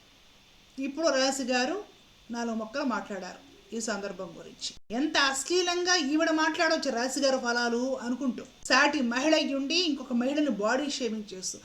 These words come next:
అది కూడా తనకి ఏ అపకారం వచ్చాయని ఒక మహిళ, ఒక నటీమణి, తనకంటే సీనియర్ మోస్ట్ నటీమణి గురించి. "శివాజీ గారు బట్టలు చక్కగా కట్టుకోండి అమ్మా" అని రెండు మొక్కలు మాట్లాడితే అది వీళ్ళకి తప్పు అనిపించింది. అంటే మనం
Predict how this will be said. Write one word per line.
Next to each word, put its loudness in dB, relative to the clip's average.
అది 2
కూడా 4
తనకి -2
ఏ 2
అపకారం 2
వచ్చాయని -4
ఒక -8
మహిళ, -6
ఒక -6
నటీమణి, -2
తనకంటే -2
సీనియర్ -6
మోస్ట్ -8
నటీమణి -8
గురించి. -14
"శివాజీ 6
గారు 6
బట్టలు 2
చక్కగా 0
కట్టుకోండి 0
అమ్మా" 0
అని 2
రెండు 2
మొక్కలు 0
మాట్లాడితే -2
అది 0
వీళ్ళకి 0
తప్పు -6
అనిపించింది. -6
అంటే 0
మనం 0